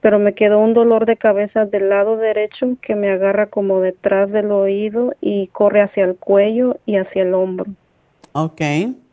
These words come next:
Speaker 1: Y voy al doctor y nomás me dan, me, pastillas.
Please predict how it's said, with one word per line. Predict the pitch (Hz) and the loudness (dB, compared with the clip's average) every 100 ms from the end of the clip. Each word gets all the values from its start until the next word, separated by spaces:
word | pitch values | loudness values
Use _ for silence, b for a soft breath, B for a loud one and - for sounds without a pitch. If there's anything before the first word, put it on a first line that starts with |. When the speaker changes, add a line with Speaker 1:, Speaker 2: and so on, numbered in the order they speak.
| _ | _
Speaker 1:
Y | 220 220 214 | -2 -2 -2
voy | 196 208 214 | 0 4 4
al | 226 233 | 4 2
doctor | 240 - - 226 233 226 | -2 -2 0 4 4 2
y | 214 | 0
nomás | 202 196 196 | 0 0 0
me | 202 190 | 0 0
dan, | 190 190 190 190 190 196 | 0 -2 -2 -4 -4 -4
me, | 196 196 | -2 -2
pastillas. | - 190 - - 214 208 202 202 | 0 -4 -4 -4 0 2 0 -2